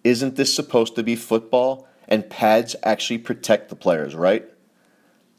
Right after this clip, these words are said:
However silly the rules may be, they are the rules, and the Ravens violated one of them. And now they'll have to pay the consequences. You do have to wonder what the Ravens were attempting to achieve with the fully padded special teams drill.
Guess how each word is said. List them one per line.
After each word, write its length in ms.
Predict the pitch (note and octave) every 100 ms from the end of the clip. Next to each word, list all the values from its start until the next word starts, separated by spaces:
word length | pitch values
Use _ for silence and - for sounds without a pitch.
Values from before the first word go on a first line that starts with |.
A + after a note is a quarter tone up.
| -
However 280 | B2 B2 C#3+
silly 300 | - D3 C3+
the 100 | A2+
rules 240 | A2+ G#2+
may 160 | G2+ F#2+
be, 460 | F#2+ G2+ F#2+ F#2 - -
they 300 | G#2+ A2+ -
are 240 | A2+ A#2+ A#2
the 100 | B2
rules, 540 | G#2+ F#2+ F#2 - - _ -
and 100 | F#2+
the 80 |
Ravens 320 | F#2 G#2 G2 E2+
violated 480 | G#2 G#2 G#2 G2+
one 180 | F#2 A2+
of 140 | F#2 -
them. 220 | C2+ - _ _ _ _ _ _ -
And 120 | E2
now 160 | F2+
they'll 140 | F#2 G#2
have 180 | G#2+ -
to 80 |
pay 160 | - G#2
the 80 | A2+
consequences. 920 | - F#2+ - - D#2+ - - - - _ _ _ _ _ _ _ _ _ A#2+
You 60 |
do 160 | A#2 G#3+
have 180 | D#3+ D3
to 60 |
wonder 280 | A#2+ B2 A#2+
what 160 | A2+ A2+
the 80 | G2+
Ravens 320 | A2 G#2+ F#2+
were 100 | G2
attempting 440 | F2+ - A2 G2
to 120 | F#2
achieve 580 | F2+ - C3+ A2 F#2 - - -
with 160 | G2+
the 80 | G2+
fully 360 | - - A2 A2+
padded 360 | - G2 G2+
special 360 | - - F#2 F#2
teams 320 | - A#2+ G2
drill. 340 | - E2 C2+